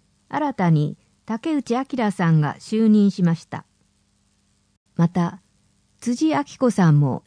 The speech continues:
任期満了に伴い再任されました。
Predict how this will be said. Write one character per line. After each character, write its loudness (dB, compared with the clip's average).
任 2
期 2
満 6
了 2
に 4
伴 4
い -6
再 0
任 4
さ 0
れ 4
ま 4
し -8
た。 -12